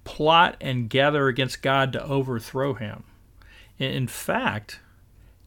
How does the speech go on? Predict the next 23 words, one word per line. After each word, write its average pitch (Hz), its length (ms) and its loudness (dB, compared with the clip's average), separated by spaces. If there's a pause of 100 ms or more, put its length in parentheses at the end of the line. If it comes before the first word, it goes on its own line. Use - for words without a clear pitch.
(140)
nations 139 840 0
rage 110 800 -4 (360)
against 113 580 -10 (300)
God. - 380 -10 (920)
Not 131 240 -4
just 151 280 -2
individuals 131 880 0
or 113 100 -4
groups 123 340 -4
of 110 100 -6
people, 110 320 -4
but 110 160 -6
entire 117 560 -4
nations 113 640 -6
rage 110 420 -6
against 104 340 -10
God. - 320 -14 (1500)
So - 200 2
this 208 240 2
war 160 320 6
is 123 160 2
being 123 320 0
raged 117 540 2